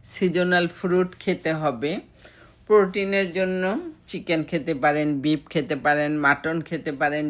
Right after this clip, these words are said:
ডিম খেতে পারেন, ডাল খেতে পারেন, এরকম অনেক কিছু আছে। তো আজকে আমি কিছু চিকেন, মুরগির বুকের মাংস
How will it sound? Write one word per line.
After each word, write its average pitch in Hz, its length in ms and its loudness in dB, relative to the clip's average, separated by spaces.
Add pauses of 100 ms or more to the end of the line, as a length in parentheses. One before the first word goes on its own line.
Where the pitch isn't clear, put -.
(100)
ডিম 175 220 0 (120)
খেতে 175 280 -2 (100)
পারেন, 151 300 4 (180)
ডাল 151 200 6 (140)
খেতে 147 260 -2 (100)
পারেন, 143 300 2 (840)
এরকম 185 340 0 (220)
অনেক 185 280 2 (160)
কিছু 185 240 -2 (140)
আছে। 175 300 -4 (1500)
তো - 60 -2 (120)
আজকে - 260 -2 (120)
আমি 180 180 2 (260)
কিছু 175 280 -2 (180)
চিকেন, 175 440 0 (1120)
মুরগির 160 520 2
বুকের 151 340 -2 (120)
মাংস 139 360 -2